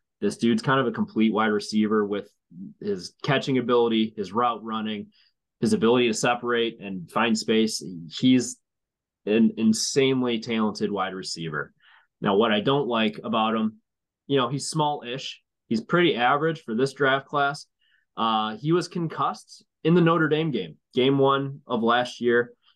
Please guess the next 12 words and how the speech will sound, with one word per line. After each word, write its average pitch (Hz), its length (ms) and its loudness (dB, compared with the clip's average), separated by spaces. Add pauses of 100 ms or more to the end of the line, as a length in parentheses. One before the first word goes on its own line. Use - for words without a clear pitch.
So 123 300 0
keep 156 240 0
in 156 80 -2
mind, 135 340 -2
with 107 140 -8
all 139 160 -2
the 127 80 -8
hype 131 300 -4
and 123 100 -8
all 131 140 -2
the 123 100 -6
talent, 143 460 -4